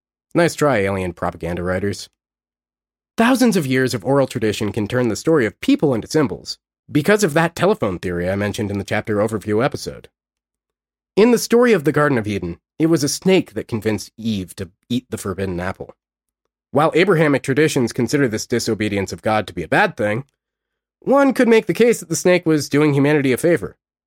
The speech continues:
If the story of Enki and Enlil happened, Enki symbolized as a snake made humans sentient, and Enlil symbolized as God didn't like that, but also couldn't prevent it.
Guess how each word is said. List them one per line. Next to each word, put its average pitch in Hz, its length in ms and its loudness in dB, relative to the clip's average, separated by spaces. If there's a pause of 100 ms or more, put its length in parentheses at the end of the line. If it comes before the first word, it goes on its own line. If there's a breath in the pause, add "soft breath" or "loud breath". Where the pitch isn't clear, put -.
(580)
If 160 160 -2
the 151 100 0
story 185 420 2
of 123 160 -2
Enki 180 320 2
and 143 80 2
Enlil 139 380 0
happened, 151 540 0 (540)
Enki 202 280 2
symbolized 165 600 2
as 120 140 0
a 101 60 -8
snake 175 460 2
made 131 200 2
humans 113 320 0
sentient, 151 480 0
and 135 360 0
Enlil 135 360 2
symbolized 117 500 0
as 92 140 -8
God 135 440 0
didn't 110 280 -6
like 170 200 0
that, 107 320 -4 (500)
but 226 120 4
also 233 280 4
couldn't 190 180 2
prevent 175 340 2
it. - 120 -12